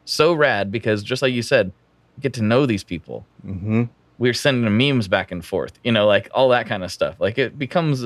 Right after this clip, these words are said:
Speaker 1: a real thing. And as it grows, will I be able to do that forever? I, I don't know. At some point,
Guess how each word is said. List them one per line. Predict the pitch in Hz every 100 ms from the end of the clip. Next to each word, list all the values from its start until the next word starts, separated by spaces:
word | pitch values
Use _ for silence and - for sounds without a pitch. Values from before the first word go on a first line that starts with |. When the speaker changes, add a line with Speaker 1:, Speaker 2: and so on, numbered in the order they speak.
| -
Speaker 1:
a | 120
real | 123 135 131 117 - _ -
thing. | 160 110
And | 107 113 - _
as | 131 147 135
it |
grows, | 110 151 196 170 - - _ 127
will | 117 139 151
I | 147
be | 139 143
able | 147 147
to | 139
do | 127 139
that | 139 -
forever? | 117 123 156 165 -
I, | 117 113 - _ _ _ _ _ _
I | 107
don't | 95 117 127 -
know. | 107 107 60 - _ _ _ _ _ _
At | 120 -
some | 139 156
point, | 160 104 113